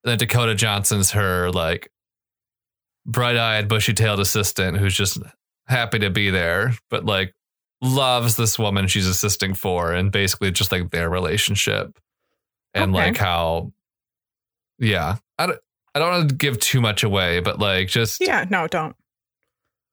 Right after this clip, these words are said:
Speaker 1: she just, like,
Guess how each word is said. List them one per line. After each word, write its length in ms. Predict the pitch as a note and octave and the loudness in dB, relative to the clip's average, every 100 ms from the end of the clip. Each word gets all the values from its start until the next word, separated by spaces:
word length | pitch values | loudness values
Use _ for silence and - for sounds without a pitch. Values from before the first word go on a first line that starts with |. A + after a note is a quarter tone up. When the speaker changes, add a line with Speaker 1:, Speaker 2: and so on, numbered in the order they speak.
| _ - | _ -4
Speaker 1:
she 320 | C#3 - D3 | 0 2 2
just, 480 | C3 C#3 - - - _ _ _ _ _ _ _ _ _ _ | 2 0 -2 -8 -12 _ _ _ _ _ _ _ _ _ _
like, 400 | C3 A2 G#2+ - | -2 0 -2 -6